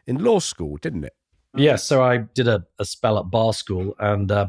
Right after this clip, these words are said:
Speaker 2: came out of there, and all my friends were going off and joining banks and, uh, getting great salaries. And for some reason, I had this kamikaze approach to life and decided to set up a business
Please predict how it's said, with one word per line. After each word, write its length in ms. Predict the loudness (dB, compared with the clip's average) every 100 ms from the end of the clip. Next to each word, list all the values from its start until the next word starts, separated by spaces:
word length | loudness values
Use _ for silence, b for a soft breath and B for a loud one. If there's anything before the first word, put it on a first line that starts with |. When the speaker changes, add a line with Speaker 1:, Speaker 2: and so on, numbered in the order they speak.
| -6 B B B B
Speaker 2:
came 220 | 0 2
out 120 | 2 0
of 60 |
there, 140 | 0 2
and 80 | 2
all 140 | 0
my 100 | -2
friends 460 | -2 -2 0 -2 -4
were 160 | -4
going 240 | 0 0 0
off 160 | -4
and 80 | -4
joining 320 | 0 0 0
banks 580 | 0 2 0 -4 -12 -12 -4
and, 300 | -2 0 2
uh, 260 | 2 0 -6 B B B B -2
getting 240 | 0 2
great 260 | 2 0 0
salaries. 560 | 0 0 0 -2 -2
And 200 | -2 -4
for 40 | -4
some 440 | -2 0 0 -2 _ -2
reason, 440 | 0 0 0 -2
I 200 | 0 0
had 160 | 0 0
this 360 | -2 -4 -6 -10 B B B B -4
kamikaze 1160 | 2 2 2 2 2 2 0 0 0 0 -2 -4
approach 520 | -6 0 0 -2 -6
to 100 | -2
life 360 | 0 0 -2 -6
and 160 | -4
decided 400 | -2 0 0 -2
to 60 | -6
set 200 | -4 -2
up 80 | -2
a 40 |
business 500 | -2 0 0 -4 -8